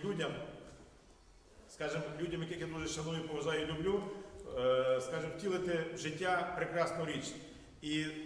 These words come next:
духовний скарб українського народу, доки є такі люди, ще раз повторюся, доти буде Україна. Нехай всім щастить, доброго здоров'я, доброго вам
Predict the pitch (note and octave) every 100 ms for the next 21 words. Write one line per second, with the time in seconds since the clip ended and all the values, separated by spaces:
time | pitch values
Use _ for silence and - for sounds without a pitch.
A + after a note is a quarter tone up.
0 | - E3 E3 G3+ F#3 F3 F3+ G3+ G3 -
1 | - E3+ E3 E3 D#3 D#3 D3 C#3+ C#3 -
2 | D#3+ E3 E3 E3 D#3+ D#3 F#3+ F3+ E3 E3
3 | D#3 - D3+ D3 D3 C#3+ C#3 B2 - -
4 | D#3+ E3+ D#3 D3+ D3+ C#3+ C#3+ B2+ G#2+ -
5 | - - C3+ G#3+ G3+ G3+ E3+ F3+ E3+ E3
6 | C3+ D3 G3+ G3+ F3+ D#3 E3+ D#3+ E3 F#3+
7 | G#3+ G3+ F3+ F#3+ D#3+